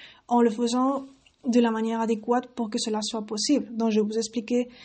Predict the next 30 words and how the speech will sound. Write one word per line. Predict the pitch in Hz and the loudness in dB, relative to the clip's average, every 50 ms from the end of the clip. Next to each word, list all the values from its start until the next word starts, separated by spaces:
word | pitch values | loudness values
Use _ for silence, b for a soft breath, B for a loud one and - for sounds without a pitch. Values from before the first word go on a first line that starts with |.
| B B | B B
certains | B - - 254 262 - - 254 240 233 | B -2 -2 -2 -2 0 -2 0 0 0
points, | 214 214 - 240 240 240 262 294 | -2 -2 2 4 4 4 4 2
pas | 285 294 - 233 | 0 0 0 0
tous, | 220 247 254 285 294 294 285 | 2 2 4 4 4 2 2
mais | 247 226 214 | 0 0 0
certains | 214 - 247 240 - 240 233 226 | -2 -4 -6 -6 -4 -4 -4 -4
points | 208 226 240 254 254 | -2 -2 -2 0 2
déjà | 233 226 214 220 226 233 220 - - | 0 0 0 0 -2 -2 -4 -4 -6
assez | 240 233 233 - - 247 247 | -4 -4 -2 -2 0 0 2
intéressants. | 240 233 214 240 220 214 208 - - - - _ _ B B B B B B B B B B B B B B _ - | 2 0 0 -2 -4 -4 -4 -6 -8 -10 -18 _ _ B B B B B B B B B B B B B B _ 2
Très | - 220 196 - | 4 6 6 6
intéressants, | - 202 - - - - - - | 4 0 -2 -4 -8 -8 -10 -10
d'ailleurs. | 78 - - - - - _ B B B B B B B B B B B B B _ _ - | -10 -10 -12 -12 -14 -16 _ B B B B B B B B B B B B B _ _ 0
Et | - 254 | 4 4
donc, | 247 247 247 240 | 6 6 6 4
c'est | - - - 277 269 | 2 2 4 4 4
vraiment | 269 277 285 285 285 | 4 2 2 2 2
comme, | 277 269 254 247 240 233 - - | 2 2 2 2 2 0 -2 0
important | - 254 240 247 240 247 277 269 | 0 0 2 0 0 0 0 2
qu'on | 254 233 220 | 2 2 2
prenne | 214 - 254 254 262 262 | 2 2 2 2 2 2
conscience | 262 - 254 247 247 - - 254 240 | 0 0 0 0 0 0 -2 -2 -2
de | 233 240 | -2 -4
cela | 220 - 226 220 233 262 | -4 -4 -2 -2 -2 -2
pour | 269 - 254 - - | -2 -4 -6 -6 -4
qu'on | - 240 208 - - 226 | -6 -6 -4 -2 -2 -2
voit | 214 214 226 226 233 240 247 247 | 0 0 0 0 0 0 0 0
le | 240 247 | 0 -2
sport | 233 - - - 247 247 247 - | -2 -4 -4 -2 0 0 -2 -2
pas | _ - 233 240 254 269 | _ -4 -2 -2 -2 -2